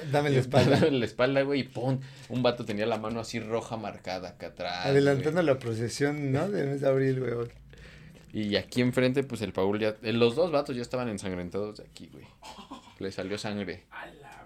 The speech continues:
Speaker 3: verga.
Speaker 1: ¿Solo de los golpes?
Speaker 2: Sí, güey. ¿Sabes qué fue lo que <laughs> estuvo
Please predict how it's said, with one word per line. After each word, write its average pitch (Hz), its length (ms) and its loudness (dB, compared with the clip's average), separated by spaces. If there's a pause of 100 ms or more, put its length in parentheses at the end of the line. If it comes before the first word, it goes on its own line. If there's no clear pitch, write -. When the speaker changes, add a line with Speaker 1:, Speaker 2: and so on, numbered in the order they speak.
Speaker 3:
verga. - 300 -18
Speaker 1:
¿Solo 135 260 -2
de 170 80 2
los 110 180 -2
golpes? 147 640 -4
Speaker 2:
Sí, 101 300 -10
güey. 95 240 -8
¿Sabes 160 300 -2
qué 175 120 0
fue 180 140 -2
lo 165 160 2
que 131 60 4
<laughs> 104 60 6
estuvo 143 280 2